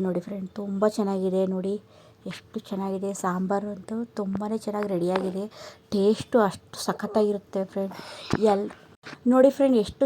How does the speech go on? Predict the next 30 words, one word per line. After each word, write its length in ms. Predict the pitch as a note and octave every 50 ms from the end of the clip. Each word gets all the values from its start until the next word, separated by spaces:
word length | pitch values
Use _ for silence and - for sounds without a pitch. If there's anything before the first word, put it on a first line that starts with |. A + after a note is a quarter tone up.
| B3+ -
ಸಖತ್ತಾಗಿ 520 | A#3 G3+ - - A#3 A#3 - A#3+ A#3+ A#3+ A#3+ -
ಸಾಂಬಾರು 420 | - G3 G3 G3+ G#3+ A3+ A3 A3 G#3+
ರೆಸಿಪಿ 320 | G#3 - - G#3+ - G#3+ G#3+ G#3 G3+
ರೆಡಿಯಾಗಿದೆ 580 | F#3 F#3 F#3+ G3+ G#3 G#3 G3+ G3+ G#3+ G3 F#3+ F#3+ F#3+
ಅಂತ. 120 | F#3+ - A3 G#3+ -
ತುಂಬಾ 300 | G#3+ G3+ G3 G3+ G#3 A3 A3 A3 A3 A3
ಚೆನ್ನಾಗಿದೆ. 440 | - G#3 G#3 G#3 G3+ G3+ G3+ G#3 G#3 G#3+ G#3+ - - - - - - - G3 F#3+
ಎಲ್ರೂ 260 | G3 G#3 G#3 A3 A3 G#3+ G#3+ G#3+ G#3
ಈ 60 | G#3 G#3 G#3+
ರೆಸಿಪಿನ 400 | G3 - G#3+ - - A3 G#3+ G3+ G3 G3
ಮನೇಲಿ 240 | F#3+ G#3 G#3+ G#3+ -
ಟ್ರೈ 140 | G#3 G3+ G3+ G3+ G3+
ಮಾಡಿ. 180 | G3 G3 G3+ G3+ G#3+ G#3+ F#3+ G3
ಬೇಳೆ 200 | F#3+ F#3+ G#3 G#3+ G#3+ -
ಸಾಂಬಾರು 400 | - G#3 G3+ G3+ F#3+ G3+ G#3 G#3 G#3 - - - - - - - -
ನೋಡಿ 140 | G#3+ G3+ G3 -
ಫ್ರೆಂಡ್, 240 | G#3 G#3 G3+ F#3+ F#3+ F3+
ಎಷ್ಟು 260 | - - - - A#3 A#3 -
ಚೆನ್ನಾಗಿ 380 | - G#3 G3+ G3+ G#3+ G#3+ G#3+ - _ _ _ -
ಕಾಣ್ತಾ 340 | G#3 G3 G3 G3+ - - G#3+ G#3
ಇದೆ. 140 | G3 G3+ G3+ G#3 G#3 -
ಸರ್ವ್ 220 | A3 G3+ G3+ G3+ G3+
ಮಾಡಿದ್ದೀನಿ 340 | G3+ G3 G3 F#3+ G3 G3 F#3+ F#3+
ನೋಡಿ 140 | F#3+ F3+ F#3 -
ಫ್ರೆಂಡ್, 200 | F#3+ F3+ F3+ - - - - - - - - - - _ - G#3
ತುಂಬಾ 260 | G3 G3 G3 G3+ G#3+ G#3+ G#3+ G#3+ -
ಚೆನ್ನಾಗಿ 260 | - G3+ G3+ G#3 G#3 G#3 G3+
ರೆಡಿಯಾಗಿದೆ 440 | G3 G3+ G3+ G3+ G3 G3 G#3 G#3 G#3 G#3 -
ಸಾಂಬಾರಂತೂ. 840 | - G3+ F#3 F#3 F#3+ F#3+ G3+ G3+ G3+ G3+ G3 G3+ - - - A#3 C4 D#4 F4 - - - - - - - - - _ _ _ _ - G#3
ನೋಡಿ, 180 | G3 F#3+ F#3+